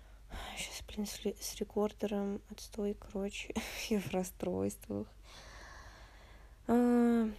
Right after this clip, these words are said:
ладно, да, мне тут уже скоро выходить, а нужно еще вчерашний выпуск выложить, чтобы вы все послушали, все че кого.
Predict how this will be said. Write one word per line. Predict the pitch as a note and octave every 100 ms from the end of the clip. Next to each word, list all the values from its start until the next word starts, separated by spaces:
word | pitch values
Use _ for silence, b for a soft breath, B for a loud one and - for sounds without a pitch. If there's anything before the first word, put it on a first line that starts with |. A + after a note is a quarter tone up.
| B B B -
ладно, | A#3 G#3+ G#3 G#3
да, | G#3 G#3+ G#3 G#3 - - A#3
мне | A3 A3 G#3+
тут | G#3 G#3+ - - - -
уже | A#3 A3 A3 G#3+ A3 B B -
скоро | - - G#3 G#3
выходить, | G#3 - G#3 A3 A3+ - - -
а | A3+
нужно | G#3+ G#3+ G#3+
еще | -
вчерашний | - - G#3+ - A3+
выпуск | B3+ - - -
выложить, | A#3+ A#3+ A#3
чтобы | - - G3+ G#3
вы | G#3+
все | - -
послушали, | - D4 D#4 D4+ D4 D4+ D4+ B B B B B -
все | -
че | A3 G#3+
кого. | - G3+ A#3 B3+